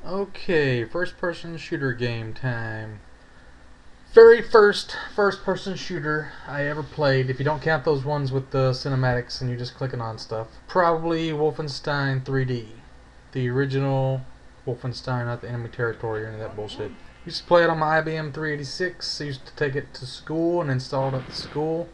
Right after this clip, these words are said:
And, uh, you get to fight Hitler in the game, you get a chain gun. Now this is one of those games that you don't jump, there's no stairs, I don't think. I don't think there are stairs. But it's just you move around in an X Y environment, which is left, right, and,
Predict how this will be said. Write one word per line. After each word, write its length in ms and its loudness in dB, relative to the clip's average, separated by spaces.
And, 500 0
uh, 240 0
you 80 -6
get 140 0
to 60 -8
fight 260 -2
Hitler 340 0
in 100 -4
the 80 -6
game, 460 -6
you 60 -4
get 180 -6
a 40 -16
chain 360 -6
gun. 400 -2
Now 140 -2
this 180 2
is 100 -2
one 120 0
of 40 0
those 180 2
games 800 -2
that 340 6
you 80 -4
don't 300 0
jump, 360 0
there's 180 -2
no 160 0
stairs, 680 2
I 60 2
don't 140 -6
think. 400 -4
I 60 -14
don't 100 -6
think 200 -4
there 100 0
are 60 -2
stairs. 580 -4
But 300 0
it's 160 -8
just 180 -6
you 60 -4
move 260 0
around 320 2
in 80 0
an 80 -4
X 280 -8
Y 340 4
environment, 540 -2
which 140 -8
is 140 -8
left, 280 -4
right, 300 0
and, 340 -4